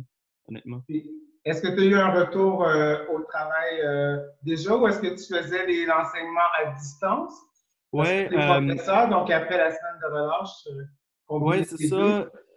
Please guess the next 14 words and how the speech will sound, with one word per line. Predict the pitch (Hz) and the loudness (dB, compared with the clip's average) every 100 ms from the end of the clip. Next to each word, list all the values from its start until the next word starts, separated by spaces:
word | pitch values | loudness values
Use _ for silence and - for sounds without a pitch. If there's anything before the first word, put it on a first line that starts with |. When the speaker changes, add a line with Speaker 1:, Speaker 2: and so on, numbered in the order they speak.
| 120 | -16
Speaker 1:
Ben, | 143 156 156 156 | -2 2 2 2
écoute, | - 139 - 214 - | -2 -4 -4 -6 -4
euh, | 175 151 147 123 143 | -4 0 -2 -2 -2
je, | 147 156 | -2 -2
il | 147 | -2
n'y | |
a | 135 | 0
pas | 202 | 2
eu | 202 | 2
de | 165 | 0
retour | 147 180 175 | -4 -4 -2
encore | 147 - 175 170 160 | -4 -2 -4 -4 -6
au | |
cégep, | 151 160 143 147 180 | -6 -4 -2 -4 -6